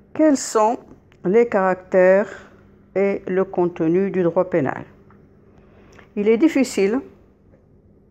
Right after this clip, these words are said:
de définir le droit pénal sans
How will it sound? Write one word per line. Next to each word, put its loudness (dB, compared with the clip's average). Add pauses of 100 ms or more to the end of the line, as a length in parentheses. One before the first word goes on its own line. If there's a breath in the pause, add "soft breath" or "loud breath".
(360)
de -4
définir 0
le -4
droit -4
pénal 0 (380 loud breath)
sans -2